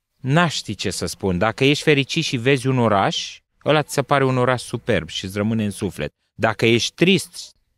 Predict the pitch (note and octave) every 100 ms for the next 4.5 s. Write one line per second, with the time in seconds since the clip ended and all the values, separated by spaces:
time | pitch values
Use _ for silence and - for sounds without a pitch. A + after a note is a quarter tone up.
0 | _ - A2+ G2+ G#2 F#2 F#2 A#2 C#3 E3+
1 | - _ _ _ - C#3 B2+ C#3 D3 -
2 | C#3+ C3+ C3 F#2 F2+ E2 - D#2+ - D#2
3 | - G#3 - F3 D#3 - D#3 D3+ C3+ A#2+
4 | G2+ - G#2+ E2 -